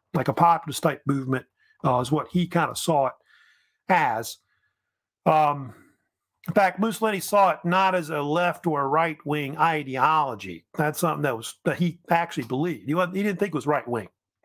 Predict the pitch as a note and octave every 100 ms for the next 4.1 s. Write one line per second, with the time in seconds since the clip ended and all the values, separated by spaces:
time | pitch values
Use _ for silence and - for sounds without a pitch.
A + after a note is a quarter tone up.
0 | - C#3+ C3 F3+ F3 E3+ E3 F3 E3+ D#3+
1 | G3 F3 C#3 D3 E3 D#3+ D#3 E3+ F3+ A#2+
2 | - G#2+ - C#3 C3 B2+ - D#3+ A#2+ B2
3 | D3+ A#2 - - - - - C3+ B2 A2+